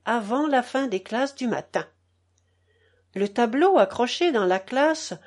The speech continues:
portait « Lundi, de deux à trois,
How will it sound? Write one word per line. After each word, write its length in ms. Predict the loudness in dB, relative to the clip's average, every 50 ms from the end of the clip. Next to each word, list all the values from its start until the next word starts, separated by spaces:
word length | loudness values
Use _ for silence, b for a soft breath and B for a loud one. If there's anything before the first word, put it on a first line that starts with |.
| b b b b
portait « 600 | -4 -4 -4 -4 -6 -2 0 2 2 2 0 -4 -10 _ _ _ _ _ _ _ _ _ _ _ _ -2
Lundi, 560 | 2 4 6 6 6 6 4 0 -2 -6 _ _ _ _ _ _ _ _ -6
de 160 | -4 -2 -2
deux 320 | 0 2 2 2 2 2
à 80 | 0 0
trois, 500 | -2 -4 -4 -2 -2 0 0 -2 -4